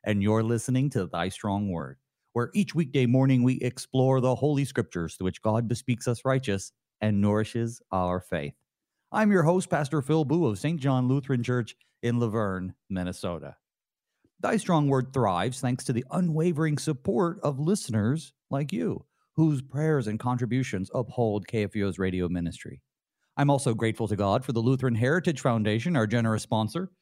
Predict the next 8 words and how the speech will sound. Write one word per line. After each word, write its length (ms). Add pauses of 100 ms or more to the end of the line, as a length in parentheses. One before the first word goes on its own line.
(260)
L 200
H 200
F 340
diligently 540
translates, 520
publishes, 520
and 100
distributes 640